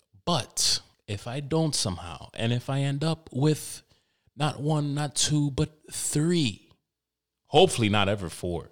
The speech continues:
I think three is the cutoff. Three baby mamas. I'm doing the embryo shit 'cause I can't deal with this picky kid shit anymore. I could deal with the other stuff a little bit, whatever.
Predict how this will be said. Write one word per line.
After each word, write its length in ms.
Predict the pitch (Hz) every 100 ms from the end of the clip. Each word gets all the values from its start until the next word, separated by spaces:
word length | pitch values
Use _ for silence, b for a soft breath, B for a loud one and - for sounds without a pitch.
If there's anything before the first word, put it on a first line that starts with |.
| _
I 60 | 101
think 220 | 107 90
three 160 | 95 95
is 100 | 85
the 80 | 90
cutoff. 500 | 101 90 62 - - b b b b _ _ _ _ _ _ _ _ _ _ _ _ _
Three 380 | - - 147 175
baby 300 | 117 120 131
mamas. 640 | 139 139 92 78 - - - _ _ _ _ _ _ _ -
I'm 140 | 98 98
doing 280 | 120 139
the 140 | 139 -
embryo 400 | 135 123 95 73
shit 340 | - - -
'cause 160 | - 98
I 80 | 104
can't 280 | - 127 110
deal 180 | 127
with 120 | 127 127
this 180 | 110
picky 320 | - 120 - 107
kid 260 | 123 113
shit 160 | - 104
anymore. 320 | 92 90 85
I 60 | 101
could 160 | 156
deal 160 | 165 160
with 120 | 151
the 100 | 131
other 180 | 135 123
stuff 260 | - 107
a 40 | 95
little 180 | 95 85
bit, 160 | 85
whatever. 360 | 101 87 76